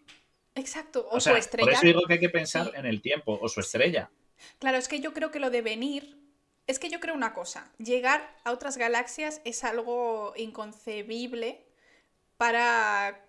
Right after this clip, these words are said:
Speaker 1: mm, seres de nues-, de-, del tiempo que vivimos nosotros. Es decir, si tú vives cien o incluso quinientos años como una tortuga o mucho tiempo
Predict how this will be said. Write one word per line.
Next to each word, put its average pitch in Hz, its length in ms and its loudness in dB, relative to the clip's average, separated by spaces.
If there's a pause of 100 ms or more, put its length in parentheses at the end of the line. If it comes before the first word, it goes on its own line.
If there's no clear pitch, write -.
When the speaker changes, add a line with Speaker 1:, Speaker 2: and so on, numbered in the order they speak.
(140)
Speaker 1:
mm, 214 420 -12
seres 240 580 -2
de 247 120 -6
nues-, 196 540 -10 (260)
de-, - 300 -20
del 208 240 -8
tiempo 226 260 -4
que 233 100 -4
vivimos 214 400 -10
nosotros. 180 420 -12
Es 190 100 -12
decir, 190 200 -14
si 190 140 -14
tú 196 280 -16 (120)
vives 220 480 -10
cien 233 460 -4
o 202 100 -8
incluso 208 420 -10
quinientos 220 600 -8
años 226 300 -6
como 196 180 -12
una 208 200 -8
tortuga 202 580 -4
o 185 180 -4
mucho 214 360 -10
tiempo 214 240 -10